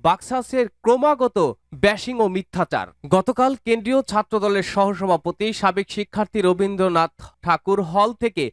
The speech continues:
আটক হয়েছিলেন। অবৈধভাবে হলে অবস্থান এবং নির্বাচন বানচালের প্রয়াসের জন্য।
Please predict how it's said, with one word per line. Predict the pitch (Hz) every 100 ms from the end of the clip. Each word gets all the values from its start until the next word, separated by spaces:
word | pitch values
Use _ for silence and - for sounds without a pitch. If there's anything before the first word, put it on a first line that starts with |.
| -
আটক | 160 180 220
হয়েছিলেন। | 220 220 240 240
অবৈধভাবে | 202 175 202 202 185 170
হলে | 147 143 160
অবস্থান | 185 156 180 - 202
এবং | 190 247 220
নির্বাচন | 196 190 180 165
বানচালের | 151 160 180 165
প্রয়াসের | 143 160 143 - 127
জন্য। | 110 113 98